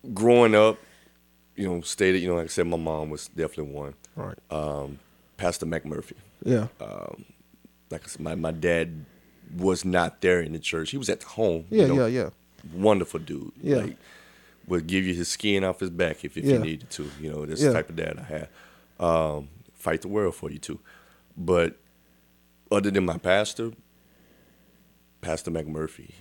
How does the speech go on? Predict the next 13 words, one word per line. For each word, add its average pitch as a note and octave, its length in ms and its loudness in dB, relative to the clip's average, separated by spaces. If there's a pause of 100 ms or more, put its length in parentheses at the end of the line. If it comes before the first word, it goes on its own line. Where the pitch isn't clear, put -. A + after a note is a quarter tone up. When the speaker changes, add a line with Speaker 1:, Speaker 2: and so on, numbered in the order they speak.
(140)
Speaker 1:
he D#2 140 -6
was D2 160 -8
monumental D#2+ 720 -6 (260)
with - 100 -12
me D2+ 300 -8 (240)
coming D#2 320 -8
up. E2 180 -2 (220)
Speaker 2:
Right. A#2 300 -8
Speaker 1:
Uh, D2 360 -6 (640)
he D#2 180 -6
would D2+ 180 -8
take E2+ 280 -4
me E2 640 -6